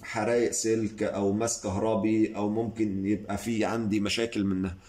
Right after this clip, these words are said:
من، من، يعني من الماس الكهربي زي ما إحنا بنسمع كتير، يعني ربنا يعافينا. رقم اتنين، ما ينفعش يحصل عندي إن في منتشر من ده يحصل فيه مشكلة، أجي شايله ورميه وأجيب واحد غيره، آه، بأمبير أعلى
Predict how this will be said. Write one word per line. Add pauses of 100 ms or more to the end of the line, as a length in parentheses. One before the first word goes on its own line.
(120)
من،
من،
يعني
من
الماس
الكهربي
زي
ما
إحنا
بنسمع
كتير،
يعني
ربنا
يعافينا. (520)
رقم
اتنين، (500)
ما
ينفعش
يحصل
عندي
إن
في
منتشر
من
ده
يحصل
فيه
مشكلة، (340)
أجي
شايله
ورميه (640)
وأجيب
واحد
غيره، (260)
آه،
بأمبير
أعلى